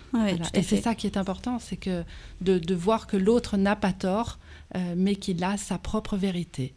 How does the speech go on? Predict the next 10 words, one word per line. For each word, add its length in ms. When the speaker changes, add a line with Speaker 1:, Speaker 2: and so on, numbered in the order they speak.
Speaker 1:
C'est 360
sa, 440
sa, 640
sa 300
vision 360
des 140
choses. 480
On 160
a 80
la, 160